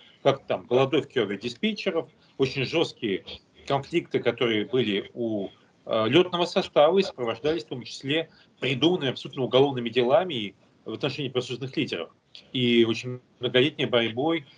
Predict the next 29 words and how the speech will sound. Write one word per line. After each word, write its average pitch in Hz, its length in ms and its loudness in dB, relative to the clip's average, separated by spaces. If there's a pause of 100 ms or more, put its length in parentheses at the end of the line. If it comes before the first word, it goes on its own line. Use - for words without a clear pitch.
(220)
за 127 280 4
освобождение 123 800 -2
товарищей, 127 520 -4
за 98 140 -8
то, 107 160 -8
чтобы 98 440 -2 (260)
эти 123 220 2
уголовные 120 380 2
дела 101 260 2
были, 92 340 -4 (1000)
э, 104 840 -2
закрыты. 131 600 2 (520)
Э, 123 480 4
но 170 560 -4 (160)
это 208 200 -4
действительно 190 440 -6
отдельный 165 320 -6
сегмент. 135 360 -12 (600)
В - 20 -20
целом 247 220 2
же 180 100 -4
российским 147 380 -6
работникам, 170 480 -6
безусловно, 135 500 -4
предстоит 147 540 -2
пройти 143 240 -2
очень 143 220 -8
большую 139 320 -2
дорогу 160 560 -2